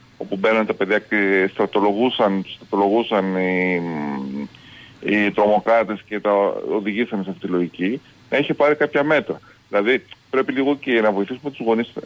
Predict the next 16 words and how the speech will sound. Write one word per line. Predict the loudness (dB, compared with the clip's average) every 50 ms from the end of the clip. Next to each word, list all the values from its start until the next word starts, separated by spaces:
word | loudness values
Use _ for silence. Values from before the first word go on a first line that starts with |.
| -12 -14 -8
θέλω | -4 -2 -2
να | -2
πω | 0 0 2
με | 2
αυτό, | 0 0 -2 -2 0 0 0 -2 -4
και | -8
η | -8
πολιτεία | -4 -2 -2 0 0 -2 -2 0 2 2 2 2 2 0 -4 -6
και, | -2 0 0 0 0 -2 -4 -8 -10 -12 -12
και | -10 -8
το | -2 -2 -2 -2 -2 -2 -2 0 2 2
Υπουργείο | 2 2 2 0 0
Παιδείας | 2 2 0 0 0 2 2 4 4 4 2 0 -4 -14 -20 -20 -20 -20 -20 -20 _ -4
και | 0 2
όλοι | 4 4 2 0 -2
μας, | -2 -2 -2 -4